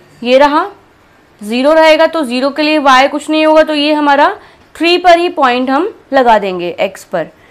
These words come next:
तो ये line मेरी पहली line हो गई and इसको आप naming इसकी रहेगी two x minus five x is equals to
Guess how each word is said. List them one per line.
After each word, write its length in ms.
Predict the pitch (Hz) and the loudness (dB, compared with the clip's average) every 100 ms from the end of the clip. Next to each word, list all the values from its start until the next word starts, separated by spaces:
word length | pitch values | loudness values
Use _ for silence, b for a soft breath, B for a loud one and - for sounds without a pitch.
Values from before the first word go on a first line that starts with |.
| b b b - | b b b -4
तो 160 | 220 | -2
ये 300 | 220 196 254 | -2 -2 0
line 280 | 311 302 311 | 2 2 0
मेरी 240 | 320 302 339 | 0 0 -2
पहली 440 | 339 262 254 320 | -2 0 2 2
line 300 | 330 302 311 | 2 2 2
हो 80 | 302 | 0
गई 240 | 254 302 330 | 0 0 0
and 300 | - 254 254 | -2 -2 -4
इसको 420 | 262 - - 330 | -10 -12 -6 -2
आप 440 | 339 - 247 262 269 | 0 2 2 2 -2
naming 580 | 269 254 254 262 302 349 349 B B | -2 0 0 0 -2 -4 -8 B B
इसकी 220 | - 294 | -10 -2
रहेगी 420 | 302 285 277 277 320 | 4 4 2 0 -6
two 280 | 311 302 294 | -6 0 0
x 200 | 311 320 | 0 0
minus 440 | 294 285 294 311 | 0 0 -2 -2
five 260 | 294 247 262 | 0 2 0
x 180 | 294 302 | -2 -6
is 160 | 254 | -6
equals 420 | 262 277 277 277 | -6 0 -2 -2
to 160 | - 403 | -6 -6